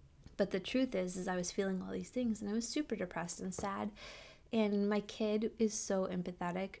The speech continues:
She knew something was wrong, and I am a horrible, horrible liar. So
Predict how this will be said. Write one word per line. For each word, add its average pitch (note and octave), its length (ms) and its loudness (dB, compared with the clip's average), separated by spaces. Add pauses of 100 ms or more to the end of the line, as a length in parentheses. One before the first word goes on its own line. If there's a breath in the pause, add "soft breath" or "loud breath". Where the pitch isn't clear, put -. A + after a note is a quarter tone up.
She G#3+ 280 2
knew F#3 220 2
something - 400 -4
was - 180 -6
wrong, - 360 -2
and G3+ 180 0
I A3 60 2
am F#3+ 160 0
a D#3 40 -6
horrible, E3 760 -2
horrible E3 480 -2
liar. - 480 -2 (520 loud breath)
So E3 460 -4